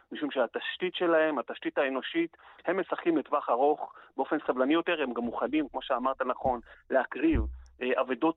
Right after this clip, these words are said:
אה, בהיקף, אה, גדול הרבה יותר, והם גם יכולים להרשות לעצמם כמובן, ולכן התמונה, אה, בשלב הנוכחי היא הרבה פחות אופטימית, אה, מבחינתה, אה, של, אה, אוקראינה. כישלון מתקפת הנגד, אה, ש-, של הקיץ, אה, האחרון, בעצם שלחה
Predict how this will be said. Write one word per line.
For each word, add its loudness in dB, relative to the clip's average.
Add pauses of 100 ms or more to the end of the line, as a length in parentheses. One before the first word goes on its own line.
אה, 0
בהיקף, -4
אה, 0
גדול 2
הרבה 0
יותר, 4
והם 2
גם 0
יכולים -2
להרשות -2
לעצמם 0
כמובן, 2 (400)
ולכן 2
התמונה, 2
אה, 4
בשלב 2
הנוכחי -2 (320)
היא 4
הרבה 2
פחות 0
אופטימית, -2
אה, -4
מבחינתה, 0
אה, 2
של, -4
אה, -2
אוקראינה. -2
כישלון -2
מתקפת -4
הנגד, 0 (440)
אה, 2
ש-, -2
של 2
הקיץ, 0 (120)
אה, 2
האחרון, 4 (400)
בעצם 2
שלחה 2